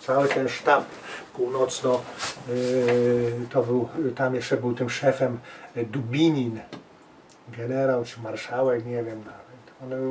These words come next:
on nie żyje, bo ponoć na nowotwór zmarł. No i tam po tym zostało to wysprzedaż tego wszystkiego, nie? Tego sprzętu.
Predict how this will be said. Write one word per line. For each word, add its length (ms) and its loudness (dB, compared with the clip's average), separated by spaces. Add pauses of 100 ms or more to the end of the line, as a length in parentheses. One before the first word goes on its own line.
(200)
on 140 -4
nie 80 -2
żyje, 260 2
bo 100 -8
ponoć 360 -2
na 140 0
nowotwór 680 2 (500)
zmarł. 400 -10 (920)
No 260 -12
i 60 -12
tam 180 -14
po 160 -2
tym 260 -6
zostało 560 0
to 140 0
wysprzedaż 720 -2
tego 240 -6
wszystkiego, 600 -10 (420)
nie? 140 -16 (280)
Tego 220 -10
sprzętu. 500 -14